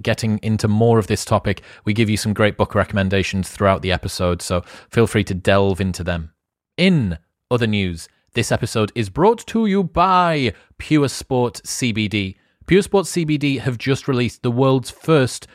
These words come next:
nootropic-infused C B D oils designed to get you through any problem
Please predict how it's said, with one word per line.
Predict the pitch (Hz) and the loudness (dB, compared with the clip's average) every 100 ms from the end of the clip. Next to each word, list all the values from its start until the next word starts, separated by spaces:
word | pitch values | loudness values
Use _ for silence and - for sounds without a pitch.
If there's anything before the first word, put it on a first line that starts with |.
| _ | _
nootropic-infused | 120 123 - 196 151 147 123 - 123 113 - | -4 -2 2 2 2 -2 -4 -2 -2 -2 -6
C | - 120 | -4 -2
B | 113 | -2
D | 107 120 | 0 -2
oils | 113 110 104 98 - _ | 0 0 0 -4 -12 _
designed | 117 110 131 139 | -2 2 2 0
to | 131 | -2
get | 131 110 | -2 -2
you | 117 | -4
through | - 120 - | -2 -2 0
any | 127 131 | 0 0
problem | 123 127 107 101 | 0 0 2 -2